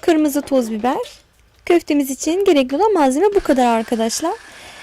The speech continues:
Evet, mikser kabımıza kırmızı biberimizi alıyoruz. Biber salçası ile birlikte püre haline getiriyoruz. Daha sonra, e, kıymamızı ilave ediyoruz. Tuz, kırmızı biber. Acı seviyorsanız acı pul biber de mutlaka ekleyin. Çünkü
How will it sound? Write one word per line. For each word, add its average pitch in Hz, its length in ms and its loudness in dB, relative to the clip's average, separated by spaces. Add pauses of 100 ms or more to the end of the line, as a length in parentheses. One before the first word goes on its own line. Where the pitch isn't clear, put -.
(140)
Evet, 269 240 0
mikser 381 420 2
kabımıza 320 760 0 (580)
kırmızı 311 400 0
biberimizi 269 540 2
alıyoruz. 294 560 0
Biber 294 280 2
salçası 254 480 -2
ile 254 200 0
birlikte 302 500 0 (580)
püre 392 140 4
haline 294 320 2
getiriyoruz. 247 880 -2 (1120)
Daha 370 160 2
sonra, 311 540 0
e, 277 280 0
kıymamızı 277 540 2
ilave 269 400 2
ediyoruz. 240 520 -4 (500)
Tuz, 349 460 2
kırmızı 285 480 0
biber. 254 480 0 (520)
Acı 302 180 4
seviyorsanız 285 720 0
acı 302 240 2
pul 311 200 2
biber 254 280 2
de 262 60 0
mutlaka 269 440 -2
ekleyin. 294 500 -4
Çünkü 269 500 -2